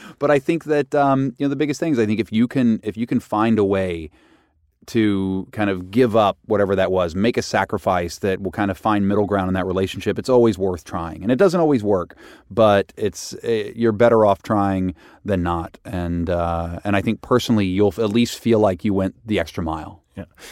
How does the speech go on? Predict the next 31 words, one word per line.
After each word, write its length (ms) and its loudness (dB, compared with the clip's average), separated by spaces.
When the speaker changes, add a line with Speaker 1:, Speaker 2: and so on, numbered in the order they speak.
Speaker 2:
So 140 -2
your 140 4
first 260 2
wife, 220 2
Alex, 260 -2
she 160 -2
was 220 0
in 320 -2
Supersize, 920 -6
uh, 60 -6
Speaker 1:
Yeah. 180 -2
Speaker 2:
Supersize 520 -6
Me 80 -6
with 220 -4
you. 100 -2
Did, 220 0
Speaker 1:
Yeah. 160 -4
Speaker 2:
did 400 -2
that 320 2
impact, 720 -2
like, 200 2
working 880 0
with, 480 -4
with 280 -6
your 140 -2
partner 500 0
like 300 -4
that, 200 -6
did 140 -6
that 140 2
impact 720 -6